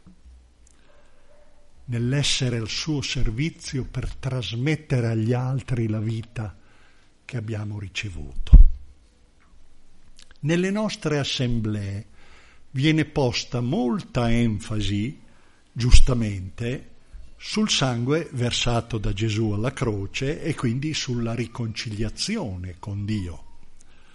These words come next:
che naturalmente è per grazia attraverso la fede. Non altrettanto sull'altra opera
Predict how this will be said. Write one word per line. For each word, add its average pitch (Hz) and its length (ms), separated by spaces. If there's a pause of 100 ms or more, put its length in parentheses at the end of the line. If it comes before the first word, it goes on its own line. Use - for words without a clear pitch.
(1120)
che 117 120
naturalmente 113 760
è - 60
per 104 280
grazia 101 880
attraverso 90 800
la 90 100
fede. - 540 (920)
Non 233 420
altrettanto 160 1120
sull'altra 127 800
opera 98 500